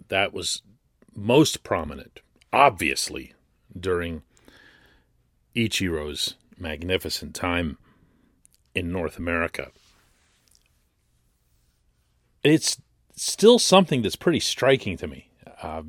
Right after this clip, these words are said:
you don't expect the ball to jump off the bat of a, uh, he's not a really little dude, but he's kinda little-ish, you know? And it, and it goes. And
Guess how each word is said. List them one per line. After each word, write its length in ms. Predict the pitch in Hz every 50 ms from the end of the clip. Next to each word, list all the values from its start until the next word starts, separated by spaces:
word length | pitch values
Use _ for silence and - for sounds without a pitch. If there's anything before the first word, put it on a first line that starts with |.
| 85 - _ _
you 260 | - 107 92 104 127
don't 280 | 135 160 165 180 170 - -
expect 800 | - - - - - - - - 170 160 120 - - - - _ _ _ _ _ _ _ _ _ _ _ _ _ _ _ _ _ - - _ _ _ _ _ _
the 160 | - 95 98
ball 480 | 87 85 - 104 123 147 151 131 104 92
to 240 | - - - 80 78 _ _ _
jump 400 | - - 127 127 139 151 - -
off 220 | 123 120 120 -
the 100 | - -
bat 480 | 85 - - 117 120 120 95 82 - _ _ _ _ _ _ _ - -
of 260 | - 98 92 85 87
a, 200 | 90 85 82 80 80 _ _ _ _ _ _ - _ -
uh, 100 | 147 147
he's 240 | 151 147 175 214 233
not 200 | 196 135 101 85
a 80 | 71 69
really 480 | 80 90 95 113 151 185 196 190 196 202
little 260 | 180 190 202 202 196
dude, 340 | 165 147 165 180 196 202 180
but 120 | 156 127
he's 160 | 110 113 95 -
kinda 260 | - 147 156 139 101
little-ish, 960 | 80 92 113 139 143 117 95 - 98 123 156 196 - - - - - - - - _
you 120 | - 107 98
know? 380 | 95 107 127 160 180 170 - - _ _ _ _ _ _ _ _ _ _ _ _ _ _ _ _ _ _ _ _ _ _ _ _ -
And 180 | 110 113 110 117
it, 100 | 117 107
and 160 | 117 117 110 120
it 280 | 156 165 - - _ -
goes. 680 | 113 120 170 202 185 - - - - - - - - _ _ _ _ _ -
And 440 | 101 101 101 98 98 95 92 85